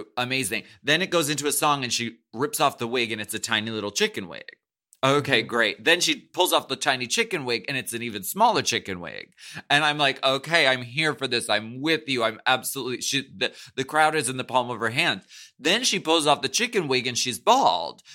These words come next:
Speaker 1: So I was like, "Okay, great. She's giving bald beauty. Fabulous, wonderful." Then she goes to the back of the stage and proceeds to rip her scalp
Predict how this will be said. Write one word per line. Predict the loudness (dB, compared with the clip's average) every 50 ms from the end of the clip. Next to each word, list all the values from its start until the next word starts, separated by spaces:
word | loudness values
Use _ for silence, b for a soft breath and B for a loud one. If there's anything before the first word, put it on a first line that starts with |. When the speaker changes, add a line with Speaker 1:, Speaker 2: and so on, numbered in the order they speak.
| B B
Speaker 1:
So | -2 0 2
I | 2
was | 2 2
like, | 2 2 2 2 -2
"Okay, | -2 -2 -2 -2 2 2 4 4 4 2
great. | 0 -4 0 4 4 4 4 2 0 -2
She's | -4 -4 -4 -8 -4
giving | -4 -4 -4 -4 -8 -2
bald | 2 6 6 6 6 4 0 -2
beauty. | -4 -2 -2 -2 0 0 0 0 -2 -8 b b b _ -4
Fabulous, | 0 2 4 4 4 2 0 -4 -2 -2 -4 -6 -6 -10 -4
wonderful." | -4 -2 0 0 -2 -2 -2 -2 -2 -2 -2 B B B B B B 0
Then | 2 2 2 2 0
she | -2 0 0
goes | 0 2 4 4 4 4 2
to | -2 -2 -2
the | -2 2
back | 4 4 4 4 2 0
of | -4 -4 -4
the | -4
stage | -6 -6 -2 2 2 2 2 2 0
and | -4 -6 -4
proceeds | -6 -6 -6 -4 -6 -6 -8 -8 -8 -2
to | 0 0
rip | 0 4 4 2 2 2 -8 -4
her | -4 -2
scalp | -2 -2 -6 2 4 6 6 6 6 4 -2